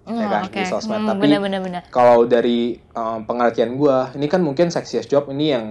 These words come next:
Speaker 2: bikin heboh artikel dari Harvard kan,
Speaker 1: Hmm,
Speaker 2: Harvard Business
Speaker 1: iya,
Speaker 2: Review waktu itu.
Speaker 1: benar.
Speaker 2: Dan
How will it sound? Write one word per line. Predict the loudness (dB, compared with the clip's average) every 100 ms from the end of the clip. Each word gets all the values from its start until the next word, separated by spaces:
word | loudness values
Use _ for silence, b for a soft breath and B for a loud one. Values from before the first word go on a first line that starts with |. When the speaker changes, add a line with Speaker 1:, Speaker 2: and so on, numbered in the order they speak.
| -12 -12
Speaker 2:
bikin | -6 -4 -4
heboh | -4 0 0 0 -4
artikel | -4 -4 -4 -2 -2
dari | -2 -4
Harvard | -4 0 -2 -2
kan, | -12 -10
Speaker 1:
Hmm, | -8 -4 -2 -2
Speaker 2:
Harvard | -2 -2 -4
Business | -6 -4
Speaker 1:
iya, | -2 0
Speaker 2:
Review | 0 0
waktu | -2 -6
itu. | -6 -8
Speaker 1:
benar. | -8 -20 -16
Speaker 2:
Dan | 0 2